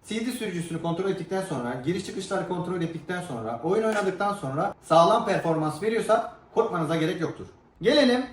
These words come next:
PlayStation dördün amiral gemisi PlayStation dört Pro'ya. PlayStation dört Pro'nun normal ve slim kasalara göre farkı ne diye soran birçok müşterimiz oluyor. Farkı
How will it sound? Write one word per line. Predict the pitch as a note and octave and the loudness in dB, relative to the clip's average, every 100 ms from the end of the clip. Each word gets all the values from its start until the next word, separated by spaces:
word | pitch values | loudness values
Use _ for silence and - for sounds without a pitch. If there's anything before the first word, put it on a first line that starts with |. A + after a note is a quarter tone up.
| - | -6
PlayStation | A3 C4 C4 D4 C4+ A3+ | -2 0 2 0 0 6
dördün | A3 A#3+ | 6 6
amiral | A3+ G3+ A#3 A3 | 2 4 4 4
gemisi | F#3+ E3 G3+ A#3 - - | 0 0 0 0 -4 -4
PlayStation | A#3 A#3+ A#3 A3 G#3+ | -2 0 0 -2 2
dört | A3 A3 | 2 2
Pro'ya. | F#3 C3+ F2+ - - _ _ _ - | 0 -2 -2 -8 -20 _ _ _ -2
PlayStation | A#3 B3 D4 C#4 A#3+ | -2 0 -4 0 2
dört | B3 C#4+ | 2 2
Pro'nun | C#4+ F3 - - | 0 0 -2 -8
normal | D#3 F3+ A3+ D4 B3 | -2 2 4 4 2
ve | G3+ | 0
slim | A3 C4+ | -2 -2
kasalara | A#3+ A#3 G3+ F#3 | 0 0 2 2
göre | D#3 D#3 | 0 0
farkı | E3+ F#3+ - C4+ | 2 4 4 4
ne | A#3 E3+ | 2 2
diye | E3+ G3+ | 2 0
soran | F#3 F3 - E3 | -2 -2 -2 -4
birçok | F#3+ - D#3 | -8 -6 -8
müşterimiz | D3+ E3 D#3+ D3+ | -6 -4 -2 -2
oluyor. | C3+ G2+ E2+ - _ _ | -2 -4 -10 -16 _ _
Farkı | G3+ C#4+ F#3 | 6 6 4